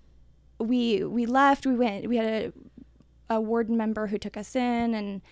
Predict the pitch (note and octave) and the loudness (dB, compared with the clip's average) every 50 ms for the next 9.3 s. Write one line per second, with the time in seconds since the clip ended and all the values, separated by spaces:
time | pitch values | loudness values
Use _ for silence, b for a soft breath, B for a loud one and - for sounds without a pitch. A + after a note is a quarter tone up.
0 | B B B B B B B - A3 A3 A3 - A#1+ - A#3 A#3 A#3 G#3+ - - | B B B B B B B -6 -6 -4 -4 -4 -6 -6 -6 -6 -8 -10 -12 -16
1 | - - _ _ _ _ _ - _ _ - A3+ A3+ A3+ A3+ A3 A3 A3 G#3 - | -20 -20 _ _ _ _ _ -20 _ _ -4 -2 0 0 0 0 0 -2 -4 -4
2 | - G#3 G3+ G#3+ - A3+ A3+ G#3+ - A3 G#3+ G#3 G#3 G#3+ G3+ - - G#3 G#3+ A3+ | -2 -2 -4 -4 -4 -6 -6 -4 -4 -6 -6 -6 -6 -8 -10 -8 -8 -8 -4 -4
3 | C#4 C#4+ C#4+ C#4+ - - A#3 - - - - - - - - - - A#3+ A#3 A#3+ | -2 -2 -2 -2 -4 -4 -8 -10 -12 -14 -14 -14 -12 -12 -8 -4 -2 0 0 0
4 | A#3+ A3+ - - A#3 - - - - - - A3+ - - B3+ C4 C4 B3 B3 A#3+ | -2 -2 -6 -8 -8 -8 -10 -12 -16 -18 -18 -18 -10 -6 -4 -2 -2 -2 -2 -2
5 | - A#3 A3 A3+ A3 - A#3 - G3+ - - - - - _ _ - - - - | -2 -2 -2 -2 -2 -4 -8 -10 -10 -10 -14 -18 -20 -20 _ _ -20 -16 -14 -14
6 | - b b b b b b b b b - - A3 - - - D4+ D4+ D#4 D#4 | -14 b b b b b b b b b -8 -6 -6 -2 0 2 6 6 8 8
7 | D4+ C#4 C#4 C4 A#3 A3+ G#3+ G3 A3 C4+ - - - - A3+ - G#3+ A3+ A#3+ G3+ | 6 6 4 4 4 4 2 2 2 0 -2 -4 -4 -4 -4 -2 -2 -4 -4 -6
8 | G#3+ - - - - - - - - - A3+ A#3+ - - A#3+ - - - - - | -6 -6 -6 -8 -8 -10 -10 -10 -8 -8 -8 -8 -6 -6 -4 -4 -4 -4 -4 -6
9 | - - - - - | -6 -6 -6 -6 -6